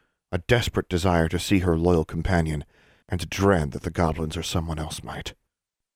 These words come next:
"Go away, Charlie," she thought. "Go away! You were supposed to fly to Roanoke. What are you doing here?" She couldn't reach the Raven with her senses,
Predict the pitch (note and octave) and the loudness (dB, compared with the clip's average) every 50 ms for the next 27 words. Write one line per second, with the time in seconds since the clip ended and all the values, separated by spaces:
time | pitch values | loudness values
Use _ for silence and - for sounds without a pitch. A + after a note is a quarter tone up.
0 | _ _ - - - A#2+ B2 A#2 G#2 G#2 B2+ A#2 G#2+ - - - - A#2 G2+ F#2 | _ _ -8 -2 2 4 4 6 6 4 4 4 2 0 0 2 2 2 2 0
1 | E2+ D#2+ D2+ - - - - F2+ - - - - - - D#3+ F3 E3 E3+ D#3+ D#3+ | -4 -6 -8 -8 -10 -12 -12 -12 -10 -10 -10 -10 -4 2 4 6 8 8 8 6
2 | - G3+ F3 F3 F#3+ F#3 C#3+ F#2+ - _ _ _ _ _ _ _ _ _ - - | 6 6 6 8 8 8 6 4 2 _ _ _ _ _ _ _ _ _ -2 0
3 | E3+ - - - F#3 G3 - - G3 - G3+ E3+ F3 F3 E3 - F3+ F#3 F3 E3+ | 2 2 4 4 4 4 4 4 2 4 6 6 6 4 4 4 4 4 6 6
4 | E3+ D3+ - - F#3 F#3+ F#3+ G#3 G#3+ - - - A#3+ - A3 G3+ F3 F3 F#3 G3 | 4 2 0 -4 -4 -4 -4 -4 -6 -2 0 2 4 4 4 6 6 6 6 8
5 | E3 C3+ G#2 - - _ _ _ _ _ _ _ _ _ _ _ _ _ _ _ | 8 6 4 4 0 _ _ _ _ _ _ _ _ _ _ _ _ _ _ _
6 | _ _ _ _ - - B2+ - - D#3+ C#3 B2+ B2+ A#2 A2 - - G#2+ F#2+ F#2+ | _ _ _ _ 0 0 2 4 4 4 4 4 4 4 4 2 2 4 6 6
7 | G2 F#2+ F2+ F2 E2+ E2+ E2+ - E2+ - - F2+ E2+ - - - - - - | 6 6 4 2 0 0 0 0 -2 0 0 -2 -2 -2 -6 -10 -10 -10 -12